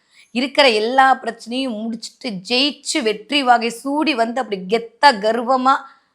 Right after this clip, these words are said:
அப்படி முருகன் அந்த அமர்ந்திருக்கிற அந்த காலை மடக்கி உட்கார்ந்திருக்கிற அந்த கோலம் இருக்கு பாத்தீங்களா? ஆஹா, வார்த்தையெல்லாம் சொல்ல முடியாதுங்க,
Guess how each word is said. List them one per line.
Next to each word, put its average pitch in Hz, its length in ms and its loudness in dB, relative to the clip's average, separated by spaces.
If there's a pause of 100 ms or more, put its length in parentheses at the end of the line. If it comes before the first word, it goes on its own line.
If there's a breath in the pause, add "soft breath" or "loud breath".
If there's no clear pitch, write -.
(640)
அப்படி 190 340 -2
முருகன் 254 380 0
அந்த 202 40 6
அமர்ந்திருக்கிற 240 480 2
அந்த 196 160 -2
காலை 226 340 2
மடக்கி 226 240 -4
உட்கார்ந்திருக்கிற 202 380 -2
அந்த 185 100 -4 (100)
கோலம் 247 200 2
இருக்கு 208 200 -4
பாத்தீங்களா? 185 400 -8 (260)
ஆஹா, 208 280 -10
வார்த்தையெல்லாம் 220 560 -2
சொல்ல 190 200 -4
முடியாதுங்க, 175 420 -8